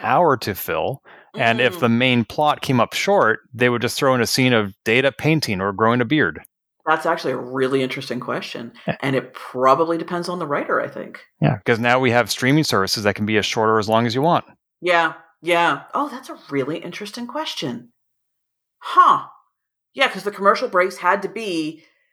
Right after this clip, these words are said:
Speaker 2: a specific amount of time. And so to get the story the right length around that, like, you couldn't shorten the commercial breaks or lengthen the commercial breaks. They are what they are.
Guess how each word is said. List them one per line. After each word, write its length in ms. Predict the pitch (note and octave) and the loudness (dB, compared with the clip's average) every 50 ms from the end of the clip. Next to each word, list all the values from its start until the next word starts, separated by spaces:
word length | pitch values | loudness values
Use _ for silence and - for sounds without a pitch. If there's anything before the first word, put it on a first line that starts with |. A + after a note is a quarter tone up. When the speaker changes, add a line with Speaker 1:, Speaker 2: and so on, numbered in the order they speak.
| _ _ _ _ - | _ _ _ _ 4
Speaker 2:
a 120 | F#3+ G3 G3 | 4 4 4
specific 580 | - - - - F#3+ F#3 - F#3+ - F#3+ F#3 F#3+ | 2 -2 0 0 0 2 2 0 -2 -2 -2 0
amount 260 | F#3 E3+ D#3 D3+ D3 | 0 2 2 0 0
of 80 | C3+ - | -2 -4
time. 640 | - - D4 C4+ F3+ C#3 C3 B2 A#2+ B2+ C#3+ - _ _ _ _ _ _ _ _ | 0 2 4 4 4 4 2 -2 -4 -6 -10 -14 _ _ _ _ _ _ _ _
And 140 | E3 E3+ E3 | -2 -2 -2
so 640 | - - F3 D#3 D#3 D3+ D3 D3 C#3+ C#3 C3+ - - _ - | 2 4 6 6 6 6 4 4 0 -2 -6 -10 -14 _ -14
to 100 | - D#3+ | -12 -10
get 540 | C#3 C#3 E3 D#3+ D#3+ D#3+ - - - - _ | 0 4 4 6 6 4 0 -4 -18 -10 _
the 80 | C#3+ C#3 | -6 -6
story 500 | C#3 - - - F#3 G#3+ A#3 G#3 F3 D#3 | -6 -4 -4 0 2 4 4 4 4 4
the 120 | C3+ C#3+ | 2 2
right 280 | C#3 C3+ C#3+ C#3 - C#3 | 2 2 2 2 2 0
length 240 | D3 C3+ C#3 C3+ - | -2 -4 -4 -4 -6
around 440 | C3+ B2 A#2+ C3 C#3+ D#3+ F#3+ G3 D#3+ | -6 -4 -2 0 2 4 4 2 2
that, 180 | C3+ B2+ - - | 0 -2 -2 -2
like, 160 | D#3 D#3 E3 | -4 -4 -6
you 80 | E3 | -8
couldn't 460 | E3+ - F#3+ G3+ F#3+ E3+ D3+ C#3 - _ _ _ _ _ _ _ _ - | -4 -2 -2 0 0 -2 -6 -8 -10 _ _ _ _ _ _ _ _ -12
shorten 360 | - - - D#3 C#3 - C#3+ | -8 -4 -2 -2 0 -2 -2
the 60 | C#3 | -6
commercial 340 | - D3 C3+ B2+ - C#3 - | -4 -4 -4 -4 -4 -4 -4
breaks 280 | - B2 A#2 A#2+ - | -4 -4 -4 -4 -2
or 140 | C3+ F3 G#3 | 0 0 0
lengthen 320 | D3 C#3+ C#3+ D#3+ - - A#2+ | 2 0 -2 -4 -6 -10 -12
the 40 | A2 | -12
commercial 340 | - - G2+ G#2 - - _ | -12 -12 -14 -14 -14 -12 _
breaks. 220 | A2+ G2 - - | -8 -8 -6 -2
They 140 | - B2 D3 | 0 2 4
are 140 | D#3+ D#3+ D#3 | 4 4 4
what 120 | C#3 C3+ | 2 0
they 120 | B2+ A2 A2+ | -4 -4 -2
are. 340 | C#3 D3+ B2 A2+ G#2+ - | 0 2 2 0 -2 -6